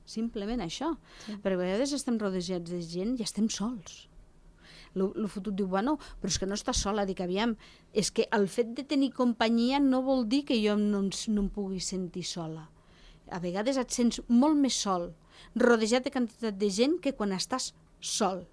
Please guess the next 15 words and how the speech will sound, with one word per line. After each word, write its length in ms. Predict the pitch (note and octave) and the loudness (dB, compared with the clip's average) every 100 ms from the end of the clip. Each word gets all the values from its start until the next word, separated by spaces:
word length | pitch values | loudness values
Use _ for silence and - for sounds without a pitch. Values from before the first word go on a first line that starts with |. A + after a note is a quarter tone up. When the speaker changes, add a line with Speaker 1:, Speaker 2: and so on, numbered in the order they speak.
| - | -6
Speaker 2:
Mm. 280 | A#3 A3+ A3+ - - | -2 -2 -6 -8 -6
Speaker 1:
Perquè 240 | G3 G3 | -6 0
normalment 480 | G#3+ G#3+ A#3 B3+ D#4 | 2 2 2 2 2
quan 120 | D#4+ C4 | 2 2
estàs 200 | C4 B3+ | 0 2
sol, 180 | D#4 | 4
o, 340 | E4 A#3+ C#3 - | 4 2 -2 2
o 160 | A3 | 2
és 100 | A#3 | 2
perquè 240 | - C#4+ C#4+ | 0 -2 2
ho 60 | C#4+ | 0
has 100 | C4+ | 2
triat 280 | C#4+ D4+ C#4 | 0 4 2
o, 60 | A#3+ - - - - - - | 2 -8 -20 -20 -18 -16 -2
o, 140 | G#3 | 4